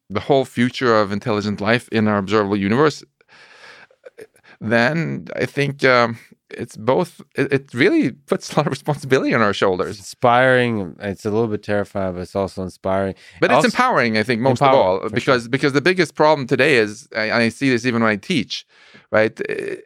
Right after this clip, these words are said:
Speaker 1: so many people feel that it doesn't matter what w-, they do or we do. We feel disempowered. "Oh, it makes no difference."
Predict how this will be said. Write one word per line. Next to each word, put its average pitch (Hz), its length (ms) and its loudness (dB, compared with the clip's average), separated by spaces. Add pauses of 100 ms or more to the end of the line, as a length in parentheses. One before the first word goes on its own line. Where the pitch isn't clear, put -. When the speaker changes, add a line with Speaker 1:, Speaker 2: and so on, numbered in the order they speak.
(160)
Speaker 1:
so 160 320 -4
many 175 200 0
people 170 300 -4
feel 165 320 0
that 139 160 0 (240)
it 143 120 0
doesn't 147 300 -4
matter 147 320 2
what 101 260 -2
w-, 95 140 -12
they 113 280 2
do 95 260 2
or 95 180 -2
we 101 240 -6
do. 95 180 2
We 92 440 -6
feel 127 200 -2
disempowered. 110 680 -2 (480)
"Oh, 135 140 4
it 120 80 0
makes 127 220 -2
no 127 100 -2
difference." 110 520 -2